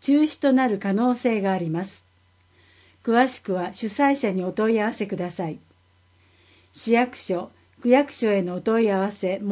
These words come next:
し込みは、十一月二日月曜日から。健康。集団健診の変更のお知らせ。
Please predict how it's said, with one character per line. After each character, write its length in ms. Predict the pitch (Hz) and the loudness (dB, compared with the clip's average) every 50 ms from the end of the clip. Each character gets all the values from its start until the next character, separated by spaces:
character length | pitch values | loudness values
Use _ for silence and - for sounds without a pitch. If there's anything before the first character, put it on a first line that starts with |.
| 208 226 240 | 0 0 -2
し 120 | 233 - - | -2 -4 -6
込 120 | 240 208 | -4 -2
み 160 | 190 185 180 175 | -2 -2 -2 -4
は、 200 | 175 196 247 - _ _ _ _ _ _ _ - | -6 -6 -8 -12 _ _ _ _ _ _ _ -6
十 240 | 175 233 262 277 285 | -2 2 4 4 4
一 200 | 277 277 - 247 | 4 2 0 0
月 300 | 240 240 240 240 233 226 | 0 0 -2 -2 -6 -6
二 300 | 202 196 196 - - - | -8 -10 -14 -18 -20 -8
日 240 | - 196 180 185 - - - | -6 -6 -4 -4 -8 -10 -6
月 300 | 196 202 190 196 - 240 | -4 -4 -4 -2 -2 2
曜 180 | 247 240 208 170 | 2 2 2 0
日 120 | - 147 | -4 -8
か 160 | - 165 160 | -10 -12 -12
ら。 120 | 151 - - _ _ _ _ _ _ _ _ _ _ _ _ _ _ _ _ _ _ _ _ _ _ _ _ _ _ _ _ _ _ _ _ _ _ _ _ _ _ _ _ _ _ _ _ _ _ _ _ _ _ | -12 -14 -18 _ _ _ _ _ _ _ _ _ _ _ _ _ _ _ _ _ _ _ _ _ _ _ _ _ _ _ _ _ _ _ _ _ _ _ _ _ _ _ _ _ _ _ _ _ _ _ _ _ _
健 280 | - 254 254 254 254 247 | 2 4 4 6 4 2
康。 480 | 247 - 226 220 214 202 196 202 233 254 _ _ _ _ _ _ _ _ _ _ _ _ _ _ _ _ _ _ _ _ | 2 0 2 2 2 2 0 -2 -4 -10 _ _ _ _ _ _ _ _ _ _ _ _ _ _ _ _ _ _ _ _
集 300 | - - 277 277 294 302 | -8 -2 0 2 2 2
団 280 | 302 294 294 285 285 | 2 4 4 4 4
健 240 | 285 277 269 269 254 | 4 2 2 2 2
診 300 | 254 - - 196 180 170 | 0 -2 -4 -2 -2 -2
の 180 | 165 175 190 190 | -2 -2 -4 -2
変 280 | 202 240 254 262 254 | -2 0 0 0 0
更 260 | 254 254 240 226 226 | 2 0 2 2 2
の 140 | 220 208 202 | 0 0 0
お 80 | 196 202 | -2 -2
知 160 | 196 - 196 | -2 -4 -6
ら 140 | 175 175 165 | -6 -6 -8
せ。 260 | - - 180 151 | -8 -10 -10 -10